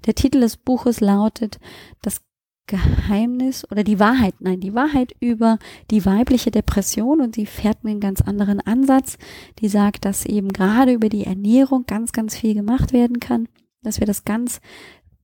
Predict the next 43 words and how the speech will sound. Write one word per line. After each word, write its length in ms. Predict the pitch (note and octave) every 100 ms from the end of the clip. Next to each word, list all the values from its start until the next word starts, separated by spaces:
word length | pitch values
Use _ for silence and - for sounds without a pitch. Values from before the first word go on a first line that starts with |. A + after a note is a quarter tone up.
| _ - -
gut 260 | - D4+ C#4
in 120 | A#3
den 120 | A3+
Griff 260 | G#3+ C4+ -
bekommen, 380 | B3 - A#3 A3
wenn 140 | G#3+
wir 120 | G#3+
unsere 320 | G#3 G#3 G3+
Ernährung 440 | F#3+ F#3+ A#3+ C#4 C4+
verändern. 560 | - A#3+ A#3 A3+ A3+
Und, 300 | A#3 - G3 - - - _ _ -
ähm, 400 | G#3 G#3 G#3 G3
sie 80 | F#3
erläutert 440 | G3 G3+ B3+ -
das 100 | A#3
dann 100 | A3+
in 140 | A3 G#3
ihrem 220 | G3+ G3
Buch 240 | D4 F#4+
und 120 | A#3+
darauf 240 | A3 A3 A3+
möchte 260 | A3+ - A#3
ich 80 |
in 60 | A3
der 100 | G#3+
nächsten 340 | A#3 - -
Woche 180 | G#3 G#3 -
eingehen, 460 | F#3+ A#3 B3 C4 C4+ - - - -
weil 180 | G#3+
auch 140 | A3 -
ich 220 | D4 - -
immer 300 | C4+ C#4+ B3+
wieder 220 | B3 A#3+
feststelle, 500 | - A#3 - A#3 A3
dass 220 | G#3+ -
natürlich 560 | A3 - A3+ G#3+ G#3 -
unsere 320 | A#3+ A3+ A3
Ernährung, 680 | - G3+ A3+ D4+ C4 G#3+ G3+ - - - _
so 180 | A3+ G#3+
wie 100 | G#3
wir 80 |
sie 140 | G3+ F#3+
heute 600 | - A3+ C4+ D4 C4+